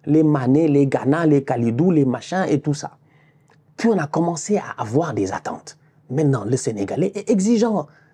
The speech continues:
Il est très exigeant, on dirait un fan du Barça, un fan du Real, un fan de je ne sais pas moi.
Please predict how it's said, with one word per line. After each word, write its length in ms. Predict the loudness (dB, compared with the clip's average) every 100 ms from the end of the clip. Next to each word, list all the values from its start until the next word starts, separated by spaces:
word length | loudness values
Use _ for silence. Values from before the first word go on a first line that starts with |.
| _ _ _ _ _ -2
Il 120 | 0
est 160 | -2 -4
très 320 | -2 0 2
exigeant, 400 | 2 2 2 2
on 40 |
dirait 240 | 2 2 0
un 60 |
fan 300 | 0 0 2
du 80 | 2
Barça, 400 | 2 -2 -2 -2
un 120 | -2
fan 220 | 0 2
du 100 | 4
Real, 460 | 4 2 0 2 0
un 120 | -2
fan 260 | -2 0 4
de 100 | 4
je 120 | 4
ne 60 | 2
sais 120 | 0
pas 220 | -2 -2
moi. 280 | -2 -2 -6